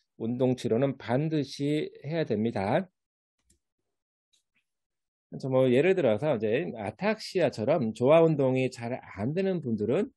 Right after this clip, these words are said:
가벼운 모래주머니를 다리에다 걸고 걷기 시작하면 비교적 수월하게 컨트롤이 가능하고요. 또 이제 손에 장애가 있을 때 특히 프랭켈 운동, 일단은 지지면이 좀 넓게 되면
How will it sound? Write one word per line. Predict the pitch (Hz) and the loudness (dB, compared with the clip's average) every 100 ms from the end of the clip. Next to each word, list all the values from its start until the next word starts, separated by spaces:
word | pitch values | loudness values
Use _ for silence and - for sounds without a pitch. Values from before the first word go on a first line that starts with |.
| _ _ _ _ | _ _ _ _
가벼운 | - 107 147 180 165 | -10 -4 2 2 4
모래주머니를 | 123 156 147 143 135 123 120 175 165 | 6 6 4 2 2 2 2 0 -2
다리에다 | 113 120 139 131 120 | -6 0 0 2 -2
걸고 | - 107 104 104 123 117 | -4 -2 -2 0 0 0
걷기 | - 92 123 | -4 -8 -6
시작하면 | 113 - 120 143 143 113 139 180 - | -6 -8 -10 -8 -4 0 0 -2 -6
비교적 | 120 110 110 117 107 | -8 -6 0 -2 -2
수월하게 | - 170 151 110 110 | -6 -4 -2 -4 -4
컨트롤이 | 107 120 113 107 104 | -6 -8 -4 -4 -4
가능하고요. | - 95 107 104 143 147 110 95 135 247 - _ _ _ _ | -8 -8 -8 -6 -8 -6 -4 0 0 -2 -8 _ _ _ _
또 | - 123 | -2 0
이제 | 107 104 110 156 160 - 151 131 | 0 0 0 0 -2 -6 -10 -8
손에 | 156 160 | -4 -2
장애가 | 147 113 120 120 | 0 0 2 2
있을 | 110 - 107 | 0 -2 -6
때 | - 123 | -4 -6
특히 | - 127 113 135 165 _ _ _ - | -6 -10 -6 -6 -8 _ _ _ -14
프랭켈 | 131 175 170 160 135 | -8 -4 -4 0 2
운동, | 113 113 127 85 _ _ _ _ _ _ | 4 4 4 2 _ _ _ _ _ _
일단은 | 135 139 143 139 | -8 -2 -2 0
지지면이 | 123 131 175 175 175 | 0 0 2 2 2
좀 | 156 143 | 0 2
넓게 | 117 139 190 180 | 2 2 0 0
되면 | 170 156 151 151 175 220 | 0 0 2 2 2 0